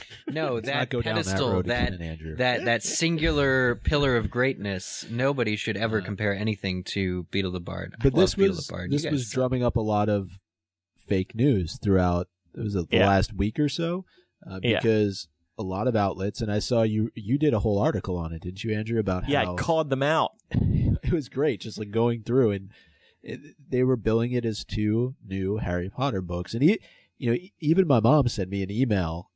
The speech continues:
Speaker 2: because, you know, she doesn't know any, any different from if she hears
Speaker 3: Right.
Speaker 2: that there's gonna be two new Harry Potter books, and
Speaker 3: Right.
Speaker 2: she, she brought it up to my attention too. And it, this is what happens, <laughs> is that p-,
Speaker 3: Yeah.
Speaker 2: people buy into, just like they did with,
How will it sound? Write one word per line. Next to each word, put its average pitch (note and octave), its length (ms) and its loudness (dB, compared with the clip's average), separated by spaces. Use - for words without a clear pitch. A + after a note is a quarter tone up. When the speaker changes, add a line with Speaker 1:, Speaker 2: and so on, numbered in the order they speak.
Speaker 2:
because, A2 640 -2
you F3+ 120 0
know, B2+ 120 2
she - 160 -6
doesn't D3 260 2
know G#2 200 0
any, G2+ 280 -4
any G2 220 -6
different G2 480 -2
from F#2+ 380 -4
if G#2 180 -10
she - 240 -4
hears G2+ 140 2
Speaker 3:
Right. G#2 100 2
Speaker 2:
that G2 100 -2
there's G2+ 160 -4
gonna G2+ 140 -2
be F#2+ 120 -2
two G2 220 -6
new F#2 120 -4
Harry F2 220 -2
Potter E2+ 320 0
books, F#2+ 340 -8
and C3+ 340 -10
Speaker 3:
Right. - 80 -4
Speaker 2:
she, E3+ 180 -6
she - 160 -2
brought D3 240 4
it E3 80 0
up F#3 120 0
to E3 100 -6
my F3 160 0
attention F#3 400 -2
too. A3 260 6
And G#2+ 120 4
it, A#2+ 80 -6
this C#3 400 -4
is C#3+ 120 -6
what D#3 120 2
happens, B2+ 420 4
<laughs> - 20 4
is - 140 -2
that A2+ 240 2
p-, B2+ 120 0
Speaker 3:
Yeah. A2 160 2
Speaker 2:
people C3 260 4
buy B2 260 2
into, A#2+ 680 -2
just - 160 -4
like A#2+ 160 4
they A#2+ 120 6
did G#2 220 6
with, G2 340 4